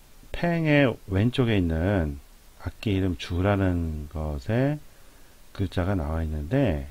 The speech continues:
여기 설명해 보면 a drum, 북이라고 했죠. 그다음에 with top decoration,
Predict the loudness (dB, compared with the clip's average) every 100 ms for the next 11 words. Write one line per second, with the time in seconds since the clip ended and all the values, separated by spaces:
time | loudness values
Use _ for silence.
0 | -6 -4 -2 -2 -2 0 0 0 0 0
1 | 0 -4 0 2 2 0 -4 -10 -16 -14
2 | -8 -4 -2 -2 -4 -6 -4 -2 -2 -4
3 | -14 -20 -20 -20 -20 -20 -20 -10 -4 0
4 | 0 0 0 -2 -2 -2 -2 0 -4 -2
5 | -2 0 0 -2 -2 -6